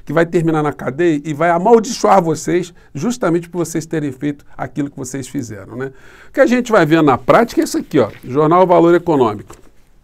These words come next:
Polícia Federal, é, apreende dinheiro e armas em ação contra financiadores do oito de janeiro. Gente,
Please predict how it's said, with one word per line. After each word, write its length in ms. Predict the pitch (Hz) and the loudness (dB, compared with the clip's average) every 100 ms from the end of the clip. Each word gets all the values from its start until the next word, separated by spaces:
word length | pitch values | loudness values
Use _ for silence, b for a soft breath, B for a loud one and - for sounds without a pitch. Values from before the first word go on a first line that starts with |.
| - - - _ - b b b b - | -20 -20 -20 _ -20 b b b b 0
Polícia 600 | 208 202 277 262 - 165 | 2 4 4 2 4 2
Federal, 760 | - 127 123 151 165 170 214 254 - - _ - - - - b b b b - | 2 0 2 4 6 8 6 2 -10 -20 _ -14 -12 -12 -16 b b b b -18
é, 120 | 175 - | -18 2
apreende 640 | 202 - - 202 202 180 170 | 4 4 6 8 8 6 0
dinheiro 640 | 151 147 170 226 226 220 | 0 6 8 8 6 2
e 140 | 190 | 4
armas 560 | 175 220 208 202 190 - - | 8 8 6 4 2 0 -2
em 160 | 214 | 2
ação 420 | 202 151 - 190 196 | 2 2 2 2 4
contra 300 | 190 185 170 | 2 2 0
financiadores 840 | 190 196 170 170 135 151 180 170 | 2 2 2 0 2 2 2 0
do 180 | 156 160 | 2 4
oito 420 | 151 175 170 175 | 6 4 2 -6
de 160 | 143 156 | -6 -4
janeiro. 480 | 151 131 117 113 143 | -2 0 0 -4 -4
Gente, 380 | 339 277 - | -4 -4 -4